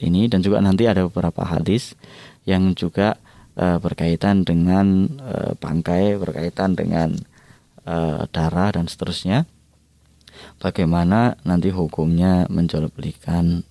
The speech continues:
bangkai? Kalau dalam, eh, mazhab Syafi'i, maka dikatakan jelas sekali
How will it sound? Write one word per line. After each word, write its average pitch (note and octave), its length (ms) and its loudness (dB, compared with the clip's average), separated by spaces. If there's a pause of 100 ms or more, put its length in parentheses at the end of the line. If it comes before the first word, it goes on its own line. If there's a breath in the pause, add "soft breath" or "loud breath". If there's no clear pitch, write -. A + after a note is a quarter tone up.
bangkai? D#2 480 -4 (400 loud breath)
Kalau F2+ 400 0
dalam, E2+ 680 -2 (120)
eh, D#2+ 220 -4
mazhab D#2 320 -4
Syafi'i, E2+ 640 -2 (540 loud breath)
maka A#2 580 0
dikatakan E2+ 640 0
jelas E2+ 240 -2
sekali G#2 480 0